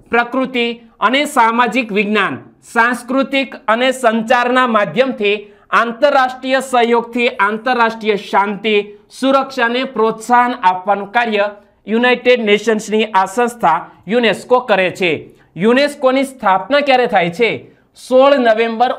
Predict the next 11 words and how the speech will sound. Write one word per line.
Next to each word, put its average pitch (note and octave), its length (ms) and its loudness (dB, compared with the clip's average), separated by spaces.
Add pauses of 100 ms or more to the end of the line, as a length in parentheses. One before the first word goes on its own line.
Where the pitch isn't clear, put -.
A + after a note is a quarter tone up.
ઓગણીસો A3+ 420 0
ને B3 120 -2
પિસ્તાલીસના A3 840 -2
રોજ. G#3 240 0 (580)
યુનેસ્કોના A3+ 760 0 (300)
વર્તમાન G3+ 500 0
અધ્યક્ષ A3 600 -2
કોણ B3 260 2
છે? B3 380 -2 (300)
આંદ્રે A#3+ 420 0 (160)
અજોલે. F#3+ 580 -2